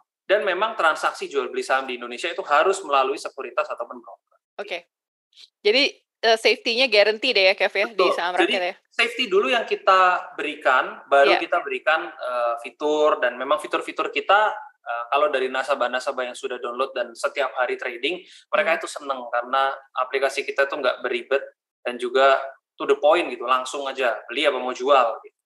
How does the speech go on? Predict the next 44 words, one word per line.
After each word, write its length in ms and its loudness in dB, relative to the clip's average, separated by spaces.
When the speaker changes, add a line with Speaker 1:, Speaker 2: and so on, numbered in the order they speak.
Speaker 2:
Oke. 480 -4
Terakhir 400 4
nih, 80 0
Kev, 240 4
what 160 4
next 240 0
nih 80 4
untuk 160 2
saham 240 4
rakyat 400 2
nih? 160 0
Eh, 320 4
usianya 320 4
udah 240 8
dua 80 6
tahun 240 4
ya? 160 -2
Correct 240 0
me 80 -2
if 80 2
I'm 80 4
wrong 160 0
nih, 80 -2
Kev. 160 2
Speaker 1:
Belum. 160 0
Speaker 2:
Dan 160 4
Speaker 1:
Eh, 280 6
kalau 240 6
aplikasinya 480 -2
launchingnya 560 0
waktu 320 -4
kita 160 -2
pertama 400 0
kali 400 0
interview 400 -6
ya, 160 -6
bulan 240 -4
Speaker 2:
Ah, 0 -
Speaker 1:
Februari. 720 2
Speaker 2:
tahun 160 6
berapa 160 6
sih 80 6
itu? 160 6
Dua 160 6